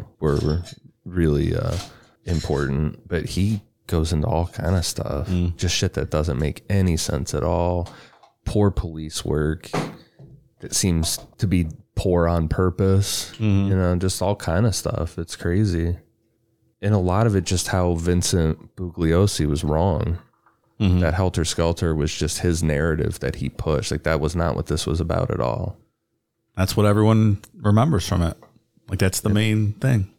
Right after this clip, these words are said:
Speaker 1: That book is the top selling
Speaker 2: Hmm.
Speaker 1: true crime book of all time.
Speaker 2: Amazing.
Speaker 1: Over seven million copies he sold.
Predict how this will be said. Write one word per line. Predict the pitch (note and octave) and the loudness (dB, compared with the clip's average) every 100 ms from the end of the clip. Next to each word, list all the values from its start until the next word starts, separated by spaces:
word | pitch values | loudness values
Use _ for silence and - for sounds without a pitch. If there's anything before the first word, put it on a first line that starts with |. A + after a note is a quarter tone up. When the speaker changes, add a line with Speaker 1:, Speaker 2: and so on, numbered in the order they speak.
| _ | _
Speaker 1:
That | - E2+ | 0 2
book | G2+ G2+ | 2 4
is | E2+ D#2 | 2 2
the | D#2+ D2+ D2 D2 - _ _ | 2 2 2 -4 -14 _ _
top | - F2 - | -4 -2 0
selling | F#2+ E2+ D#2 D2+ F2 F#2 _ _ _ | 0 2 2 0 -2 -4 _ _ _
Speaker 2:
Hmm. | B2+ G#2 | 2 4
Speaker 1:
true | G2+ | 2
crime | - F2+ | 0 0
book | D#2+ - | 0 -2
of | - | -2
all | F2+ | -4
time. | - F#2+ F#2+ F#2+ F#2+ - | -2 0 0 0 -4 -6
Speaker 2:
Amazing. | F#2 G2 F#2+ F#2 E2+ - - | 0 2 4 2 0 -6 -4
Speaker 1:
Over | F2 F2 | 0 0
seven | E2 F#2 E2+ F2 | 2 2 2 4
million | F2 E2+ D#2+ | 4 4 2
copies | E2+ F#2+ - E2 | 0 0 0 0
he | E2+ | 0
sold. | - - E2 G2 | -2 -2 0 -2